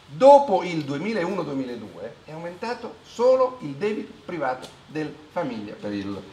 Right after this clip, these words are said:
eh, per il, eh, il consumo. Dopodiché, se passiamo al,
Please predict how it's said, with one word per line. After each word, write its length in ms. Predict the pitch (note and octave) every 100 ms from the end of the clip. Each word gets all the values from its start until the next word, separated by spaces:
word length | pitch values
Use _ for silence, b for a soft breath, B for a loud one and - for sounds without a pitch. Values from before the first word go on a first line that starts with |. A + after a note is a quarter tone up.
| B B
eh, 360 | - G2+ G2 F#2+
per 140 | G#2
il, 260 | G#2 G2+ G2+ G2+ G2 F#2+ F#2 -
eh, 20 |
il 100 | G#2+
consumo. 420 | G#2+ G2+ E2+ D2+ C#2 B B B - -
Dopodiché, 640 | F#3 C4+ B3+ A#3+ - D3+
se 220 | C3 - C4
passiamo 1040 | G#3+ - G#3+ G3 B2+ A2 G2+ G2 F2+ - -
al, 1080 | C#3+ C#3+ C3+ C3 A#2+ A2+ A2 G#2 G#2 G2 -